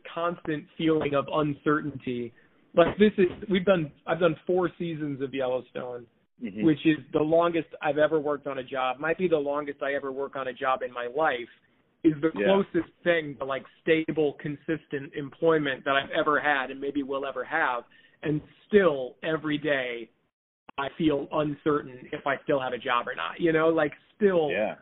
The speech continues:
Speaker 1: no matter how many times, you, you know, it's still impossible to relax. And that's probably me projecting, you know? It's also me, like, refusing to sort of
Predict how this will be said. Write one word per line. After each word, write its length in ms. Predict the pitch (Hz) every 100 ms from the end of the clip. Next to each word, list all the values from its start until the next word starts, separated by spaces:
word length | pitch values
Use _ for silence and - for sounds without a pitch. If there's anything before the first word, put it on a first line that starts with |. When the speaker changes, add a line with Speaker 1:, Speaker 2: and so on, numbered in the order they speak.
| _ _ _
Speaker 1:
no 100 | -
matter 220 | 165 165 160
how 180 | 175
many 220 | 190 196 190
times, 480 | 175 165 156 143 139 _ _ _ _ _ _ _ _ _ _ _ _
you, 140 | 202
you 120 | 208 220
know, 100 | 165
it's 160 | 185 - -
still 220 | 233 196
impossible 640 | 160 - 175 156 165 151
to 100 | 143
relax. 540 | 139 131 123 147 82 - _ _ _ _
And 140 | 170
that's 160 | 226 226
probably 280 | 233 196 170
me 280 | 165 190
projecting, 720 | 196 170 147 151 160 196 202 214
you 100 | 180
know? 220 | 180 202
It's 160 | 160 -
also 320 | 160 160 165
me, 320 | 151 147 160
like, 240 | 156 139 139 _ _ _ -
refusing 840 | 147 143 - 165 160 156 156 151 143
to 120 | 147
sort 240 | - 147 143
of 180 | 139